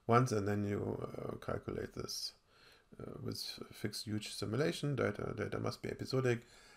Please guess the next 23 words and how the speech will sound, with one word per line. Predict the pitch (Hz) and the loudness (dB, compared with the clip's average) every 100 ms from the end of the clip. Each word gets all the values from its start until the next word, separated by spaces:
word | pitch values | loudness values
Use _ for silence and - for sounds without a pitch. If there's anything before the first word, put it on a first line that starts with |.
| - | -10
For | - | -6
example, | 104 104 95 | 0 0 2
in | 101 | -4
the | |
game, | 98 107 110 123 | 0 4 6 8
you | 120 110 | 8 8
must, | 110 - - - | 6 2 -10 -6
you | 113 | 2
have | 107 - | 2 2
to | 104 | 4
wait | 101 104 | 6 6
until | 101 101 101 101 | 4 2 0 0
the | - | -2
game | 98 98 | -4 -2
is | 95 | 0
over | 113 110 101 | 0 4 2
and | 98 | 2
see | - 101 | -2 -6
if | - - | -6 -6
you | |
won | 95 98 98 | -4 -4 -4
or | 98 - | -6 -6
lose. | - - | -8 -10